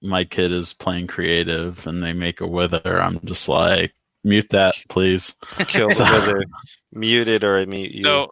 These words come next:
Speaker 3: yeah,
Speaker 1: So
Speaker 3: I, I, I'm unfamiliar with every aspect of this set as far as in-game play. Like, why this? What, what, what, what type of skeletons are these?
Speaker 2: Even more
Speaker 1: Uh, those,
Speaker 2: evil.
Speaker 1: those are, those are Wither skeletons,
Speaker 2: Yeah.
Speaker 1: uh, which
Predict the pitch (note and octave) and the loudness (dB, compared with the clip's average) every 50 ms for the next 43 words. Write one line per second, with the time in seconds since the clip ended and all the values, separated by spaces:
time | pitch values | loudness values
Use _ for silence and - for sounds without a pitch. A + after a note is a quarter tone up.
0 | - _ - D3 C#3+ C#3 A#2 A2 G2+ - - C#3 D3+ E3 E3 - - - D3 D#3+ | -10 _ 0 2 4 4 6 4 4 2 0 0 0 0 0 -2 -4 -2 -2 0
1 | F#3+ G3+ F#3+ F3+ D#3+ - D#3 D#3+ D#3 D#3 D#3 D3+ D3 C3+ B2+ C3 - - C#3+ D3 | 2 2 0 0 -2 -4 -2 0 2 2 4 4 2 2 0 0 0 0 0 0
2 | D3+ D3+ D3 D3+ C#3 C3+ C3+ C3+ C3 - - C3+ B2+ - - A#2 A2 A#2 A#2 A2 | 0 0 -2 0 0 2 0 0 0 -2 -2 -2 -2 -2 -6 -10 -8 -8 -6 -6
3 | - - - C#3 A#2+ A2 G#2+ - _ _ _ _ _ C#3 C3 A2+ - - C#3 B2 | -8 -6 -2 0 0 0 -2 -4 _ _ _ _ _ -6 -6 -6 -6 -2 0 2
4 | A#2+ A#2 A2+ A2+ A#2 - D3 C3 C3 C3 A#2+ B2 A#2+ A#2 A2+ A2 G#2 - B2+ A#2+ | 2 2 2 0 -2 -4 -4 -4 -4 -4 -2 -2 -2 -2 -2 -6 -8 -6 -2 -2
5 | A#2 A2 G#2+ A2 A2 A2 G#2+ G#2+ G#2+ _ _ _ _ _ _ _ A#2+ A#2+ A#2+ B2 | 0 0 -2 -2 -4 -6 -6 -8 -10 _ _ _ _ _ _ _ -20 -14 -4 0
6 | C#3 C#3 C#3+ D3 D3 D3 C#3 C3+ C3+ - - - - - - - - C#3 C#3+ C#3+ | 2 2 4 2 2 0 -2 -4 -8 -10 -10 -12 -14 -16 -18 -20 -18 -16 -14 -14
7 | - - C#3 C#3+ C#3+ - - D3 D3+ D3 - _ - D#3+ - - F3 D#3+ D3+ - | -12 -4 -2 -2 -2 -2 -4 -8 -14 -14 -14 _ -16 -8 -4 -2 0 0 -2 -4
8 | D3 - - - F3+ E3+ E3+ D#3+ - E3+ E3+ D#3 E3+ E3+ D#3+ E3+ F3 F3+ F3+ - | -8 -6 -2 0 0 0 0 -2 -4 -8 -8 -8 -8 -6 -6 -6 -8 -8 -8 -10
9 | - - - _ - C#3 C3 B2+ B2 C3 A2+ A2 G#2 G#2 G#2 G#2 G2 F2+ G2 A2+ | -12 -14 -6 _ 2 4 4 4 4 2 2 4 4 6 6 6 4 4 4 4
10 | A#2 A#2 G2+ F#2 F2 F2 E2+ - _ - A#2+ B2 A#2 - C3 B2+ B2 A2+ G#2+ G#2+ | 4 4 4 0 -2 -2 -6 -8 _ 0 0 0 2 4 4 4 4 2 2 -2
11 | - - A#2 A2+ G#2+ A2+ A2 G2+ G#2 A2 G2+ A2 G#2 G2 - - - G2+ G2 F#2+ | 0 0 0 2 2 2 2 2 2 2 4 2 2 2 0 0 2 4 4 4
12 | F2+ - G2 F2+ F#2+ F#2+ F#2+ - - - - G2+ F2 F2+ F#2 F#2 F#2 F2+ E2+ E2+ | 2 0 -4 -4 -4 -6 -8 -10 -12 -10 -4 0 2 2 4 4 4 2 0 0
13 | F#2 F#2 F2 - - - | -2 -2 -4 -4 -6 -8